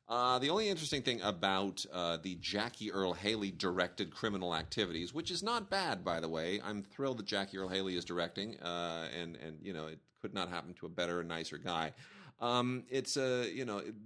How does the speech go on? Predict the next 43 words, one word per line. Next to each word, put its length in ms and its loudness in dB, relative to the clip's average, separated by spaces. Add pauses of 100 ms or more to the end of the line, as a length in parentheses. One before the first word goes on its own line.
(140)
it, 580 -2
it, 280 -4
this 160 0
is 100 -2
essentially 480 0
a 60 2
very 260 2
small 500 0
actor's 460 0
piece, 540 -6 (120)
um, 640 -4 (460)
about 180 -2
four 300 2
guys 480 6
who, 480 -2
uh, 600 2 (380)
find 220 0
out 320 2
that 180 -6
their, 500 -2
um, 460 -4
their 140 -2
business 440 -2
funding 360 -4
came 260 -6
from 200 -10
a, 220 -8
from 180 -10
a, 160 -8 (160)
a 60 -6 (160)
gangster, 640 0
and, 320 -8
you 80 -8
know, 220 -8
how 100 -2
that 240 -2
sort 220 -6
of 80 -14
affects 360 -4
them. 120 -6
I 40 -8
mean, 180 -2
it, 120 -2